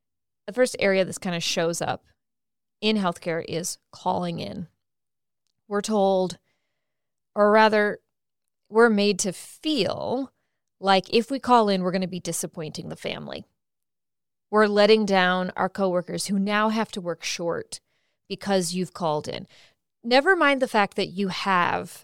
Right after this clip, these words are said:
a requisite number of days every year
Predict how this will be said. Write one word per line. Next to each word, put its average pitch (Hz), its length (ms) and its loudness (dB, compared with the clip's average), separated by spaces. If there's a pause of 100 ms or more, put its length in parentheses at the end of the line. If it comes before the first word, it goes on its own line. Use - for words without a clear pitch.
a 196 120 -2
requisite 196 640 0
number 180 680 -2 (360)
of 220 200 2
days 175 400 -2
every 190 300 -6
year 180 640 -6